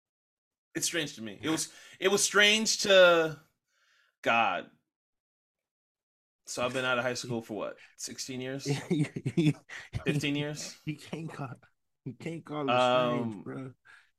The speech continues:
Speaker 2: They gonna cancel
Speaker 1: so
Speaker 2: you.
Speaker 1: I, this, this day must have happened, I don't know what, thirteen years ago, twelve years ago, somewhere in that range. Um, not as mature as I am now.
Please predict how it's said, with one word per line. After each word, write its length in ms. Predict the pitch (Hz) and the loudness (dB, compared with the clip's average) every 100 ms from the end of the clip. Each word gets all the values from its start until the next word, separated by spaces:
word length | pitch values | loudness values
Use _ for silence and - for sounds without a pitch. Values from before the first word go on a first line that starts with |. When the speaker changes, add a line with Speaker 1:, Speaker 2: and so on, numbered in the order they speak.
| _ _ _ - | _ _ _ -10
Speaker 2:
They 140 | 117 | -6
gonna 180 | 135 131 | -2 -2
cancel 280 | 135 160 151 | -4 -6 -2
Speaker 1:
so 500 | 151 143 135 131 131 | 4 6 6 4 2
Speaker 2:
you. 80 | 123 | 4
Speaker 1:
I, 240 | 135 147 156 139 | 6 6 4 -4
this, 260 | 110 160 - | -4 -2 -2
this 320 | 117 110 143 | -6 -8 -4
day 160 | 151 143 | 0 0
must 220 | 139 139 | 0 -2
have 120 | 120 | -4
happened, 460 | 117 110 120 110 104 | -4 -4 -6 -10 -10
I 60 | |
don't 140 | 101 87 | -12 -12
know 100 | 87 | -18
what, 180 | 85 - _ _ _ | -20 -20 _ _ _
thirteen 320 | 98 95 104 101 | -20 -18 -16 -16
years 160 | 101 | -16
ago, 280 | 101 104 104 - - | -14 -14 -14 -18 -20
twelve 240 | 90 101 | -16 -14
years 200 | 104 104 | -14 -12
ago, 120 | 110 | -10
somewhere 320 | 107 120 101 | -8 -8 -10
in 60 | 87 | -16
that 160 | - 50 | -20 -20
range. 340 | - - - _ _ _ _ _ _ _ - | -20 -20 -20 _ _ _ _ _ _ _ -2
Um, 800 | 127 127 123 120 120 113 104 - _ _ _ _ _ _ _ _ | 2 2 2 0 -2 -4 -8 -16 _ _ _ _ _ _ _ _
not 340 | 127 147 151 - - | 0 4 4 0 -4
as 200 | 131 139 | 0 0
mature 400 | 123 120 131 123 | 0 -8 -4 -2
as 140 | 117 113 | -4 -4
I 160 | 113 | -6
am 160 | 110 107 | -6 -8
now. 360 | 107 113 127 | -6 -6 -8